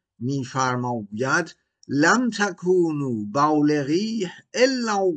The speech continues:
بشق الانفس." لذا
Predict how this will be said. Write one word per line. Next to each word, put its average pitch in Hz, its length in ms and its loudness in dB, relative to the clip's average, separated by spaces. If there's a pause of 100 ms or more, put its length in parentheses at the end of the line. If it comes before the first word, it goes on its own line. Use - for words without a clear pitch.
(100)
بشق 175 420 -2 (120)
الانفس." 151 1080 -2 (680)
لذا 156 920 0